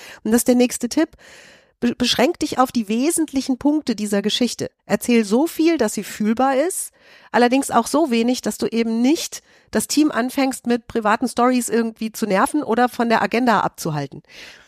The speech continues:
Und das ist, das ist eine Gratwanderung, die wichtig ist beim professionellen Storytelling. Weil wir haben Leute da draußen, die jetzt nicken und sagen, „Ja, ich brauche eh nur drei Worte, dann habe ich alles erzählt.“ Wir haben allerdings so welche wie mich, die auch gern mal mehr Worte für ein Thema verwenden.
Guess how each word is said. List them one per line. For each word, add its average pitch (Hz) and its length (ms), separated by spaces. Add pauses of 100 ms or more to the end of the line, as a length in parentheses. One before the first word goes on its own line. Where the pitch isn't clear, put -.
(340)
Und 233 180
das 269 180
ist, 349 260
das 294 180
ist 302 100
eine 285 120
Gratwanderung, 247 680
die 233 140
wichtig 330 320
ist 226 140
beim 202 120
professionellen 208 640
Storytelling. 156 960
Weil 208 160
wir 220 120
haben 262 140
Leute 302 280
da 262 100
draußen, 247 320
die 247 80
jetzt 240 200
nicken 294 280
und 220 100
sagen, 220 220
„Ja, 220 100
ich 214 80
brauche 226 180
eh - 80
nur 247 120
drei 175 240
Worte, 160 240
dann 151 100
habe 151 100
ich - 120
alles 147 180
erzählt.“ 165 480 (380)
Wir 196 100
haben 240 140
allerdings 294 420
so 277 180
welche 254 280
wie 277 100
mich, - 300 (120)
die 226 160
auch 240 180
gern 262 220
mal 254 220
mehr 294 240
Worte 202 320
für 196 220
ein 165 160
Thema 165 460
verwenden. 165 500